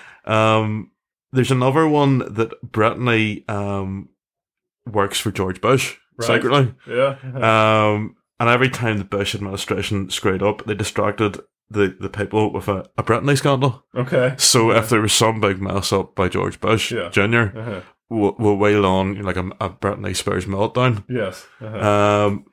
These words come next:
Speaker 2: Going back very quickly to, um, oh, what do you call him that was blind?
Speaker 1: Stevie Wonder.
Speaker 2: Stevie Wonder.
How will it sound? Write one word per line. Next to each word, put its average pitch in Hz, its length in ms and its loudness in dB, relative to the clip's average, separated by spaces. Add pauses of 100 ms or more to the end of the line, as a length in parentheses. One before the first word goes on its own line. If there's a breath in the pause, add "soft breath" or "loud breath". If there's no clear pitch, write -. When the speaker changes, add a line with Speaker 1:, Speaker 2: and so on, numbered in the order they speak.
(280 loud breath)
Speaker 2:
Going 285 240 4
back 196 260 2
very 170 240 2
quickly 147 400 -2
to, 120 560 0
um, 104 880 0 (1300 soft breath)
oh, 110 100 -10
what 110 200 -8
do 110 40 -4
you 107 60 -8
call 98 140 -4
him 92 80 -10
that 90 100 -16
was - 100 -18
blind? 98 540 -4 (540 soft breath)
Speaker 1:
Stevie 104 380 0
Wonder. 92 240 0
Speaker 2:
Stevie 123 280 2
Wonder. 117 480 0